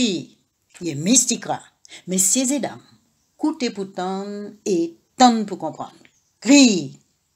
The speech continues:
cra. À l'aube de l'année deux mille vingt, un petit virus nommé Corona a débarqué sur la planète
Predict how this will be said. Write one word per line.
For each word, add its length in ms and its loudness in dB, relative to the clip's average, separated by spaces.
cra. 240 -4
À 120 4
l'aube 360 6
de 100 0
l'année 420 4
deux 220 6
mille 240 2
vingt, 340 -12
un 140 -4
petit 440 2
virus 580 -4
nommé 440 2
Corona 680 2
a 220 -10
débarqué 760 -4
sur 300 -10
la 100 -14
planète 460 -12